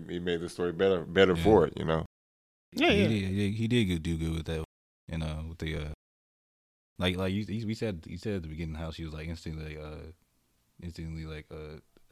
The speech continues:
Speaker 2: out of it, but she came back to it when they, like, saw how, how much they cared about, uh, Rocket, and she was, and she was like, "Oh, yeah."
Speaker 3: Yeah, 'cause there were points that she was so mad that, that I almost was like,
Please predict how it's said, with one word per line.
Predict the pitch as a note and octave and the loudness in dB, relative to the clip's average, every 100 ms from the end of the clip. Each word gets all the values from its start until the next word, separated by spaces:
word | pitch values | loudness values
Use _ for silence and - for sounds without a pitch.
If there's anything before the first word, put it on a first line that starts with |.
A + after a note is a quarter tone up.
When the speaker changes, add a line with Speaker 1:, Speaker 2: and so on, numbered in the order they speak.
| _ | _
Speaker 2:
out | E2+ F#2+ | -4 -2
of | F#2+ | 0
it, | G2+ | 0
but | F2 | -2
she | F2 E2 | -4 -6
came | - F#2 | -4 -2
back | F2+ F2+ | 0 -2
to | - | -2
it | F#2 | -2
when | F2 | 0
they, | F2 | 0
like, | E2 D#2+ | -2 -6
saw | - E2+ | -6 -4
how, | E2 D#2 - - - | -2 -4 -8 -16 -6
how | F2 | -2
much | E2+ | -2
they | D#2+ | -4
cared | D#2+ E2 | -4 -4
about, | D#2 D#2 E2 | -4 -4 -4
uh, | D#2+ | -4
Rocket, | E2+ F2 F2+ - | -4 -4 -4 -6
and | E2 | -6
she | |
was, | E2+ D#2+ | -6 -6
and | D#2+ | -6
she | E2+ | -6
was | D#2+ | -6
like, | D#2 | -4
"Oh, | C3 | -2
yeah." | B2 F2+ | 0 6
Speaker 3:
Yeah, | A#3+ | 8
'cause | G#3+ A#3+ | 8 8
there | C4 | 10
were | F#4+ | 10
points | - C4 C#4+ | 10 10 8
that | G3+ G3 | 6 4
she | - | 6
was | B3 A3+ | 4 8
so | A3+ | 8
mad | G3 G3 G#3 | 10 10 10
that, | G3 F#3+ - E3+ | 10 10 8 8
that | F3+ E3 - - _ | 8 8 4 -6 _
I | - F#3+ | 12 12
almost | G3+ G3 | 12 10
was | F#3 F3 | 8 8
like, | F3 F3+ F3 - | 12 12 10 2